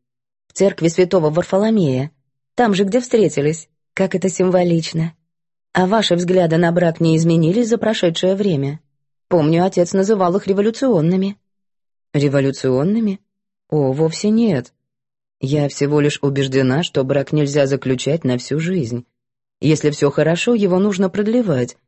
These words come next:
Раз в четыре года или, допустим, в пять". Гэвин Фейн уставился на нее, широко раскрыв глаза. "Миссис Норридж, что вы такое говорите?"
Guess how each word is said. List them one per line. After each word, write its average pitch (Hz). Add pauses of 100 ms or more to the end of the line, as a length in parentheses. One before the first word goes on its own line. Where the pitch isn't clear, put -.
(400)
Раз 233
в -
четыре 226
года 226
или, 190
допустим, 226
в -
пять". 123 (880)
Гэвин 160
Фейн 170
уставился 165
на 156
нее, 151
широко 156
раскрыв 151
глаза. 143 (800)
"Миссис 143
Норридж, 170
что -
вы 170
такое 170
говорите?" 175